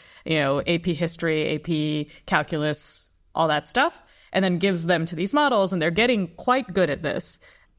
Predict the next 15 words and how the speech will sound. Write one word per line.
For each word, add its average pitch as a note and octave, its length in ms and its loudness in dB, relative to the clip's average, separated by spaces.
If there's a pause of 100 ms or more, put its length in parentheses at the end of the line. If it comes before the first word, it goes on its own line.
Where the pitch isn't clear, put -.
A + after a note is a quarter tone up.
(140)
and, E3+ 320 2
and G3 140 4
are G3 100 4
certainly B3 560 2
better F3+ 400 4
than D#3 460 2
the D#3 80 -2
typical F3 420 0
high D#3 140 2
school D3+ 260 -4
student D3 340 -2
at C#3 120 -8
this D3+ 160 -2
point, C#3 400 -2
maybe F#3+ 560 2